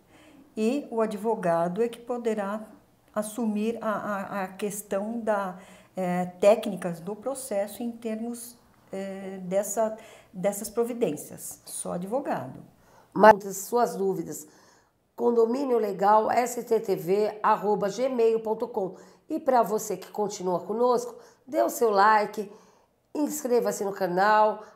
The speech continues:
Speaker 2: aperte o sininho das notificações. E hoje com a presença da doutora Sandra Dolabella,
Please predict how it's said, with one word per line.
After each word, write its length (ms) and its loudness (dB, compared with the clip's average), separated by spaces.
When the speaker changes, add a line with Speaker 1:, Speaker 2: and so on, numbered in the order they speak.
Speaker 2:
aperte 460 2
o 40 -12
sininho 360 -2
das 120 2
notificações. 1120 0
E 60 4
hoje 500 6
com 180 -4
a 60 -2
presença 880 -2
da 120 4
doutora 580 0
Sandra 680 4
Dolabella, 840 4